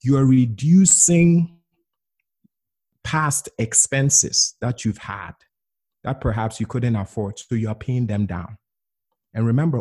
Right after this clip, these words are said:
over time, they will come to zero. Rushing to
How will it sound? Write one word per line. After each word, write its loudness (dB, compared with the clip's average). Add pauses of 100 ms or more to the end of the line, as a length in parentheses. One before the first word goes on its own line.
over -4
time, -4 (480)
they 2
will 0 (140)
come -4 (100)
to -6
zero. -6 (560)
Rushing -2
to -2